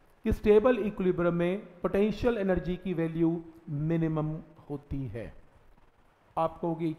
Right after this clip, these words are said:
"कैसे?" आप ये करके आए हो, आप रोज़ करते हो ये, आपको वो कैसे?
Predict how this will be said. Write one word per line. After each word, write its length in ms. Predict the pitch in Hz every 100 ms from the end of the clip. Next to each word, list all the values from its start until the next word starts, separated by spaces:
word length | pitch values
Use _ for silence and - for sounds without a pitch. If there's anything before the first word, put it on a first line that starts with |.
| -
"कैसे?" 380 | 190 175 - 110 - - - _ _ - - - -
आप 200 | 165 175
ये 60 | 190 -
करके 280 | 160 165 147
आए 160 | 101
हो, 80 | 71 - - - - - - - - - - _ _ -
आप 140 | 185
रोज़ 240 | 175 175 175
करते 260 | 165 147 156
हो 100 | 123
ये, 140 | 101 - - - - _ _ -
आपको 200 | 175 190
वो 140 | 180
कैसे? 320 | 190 160 160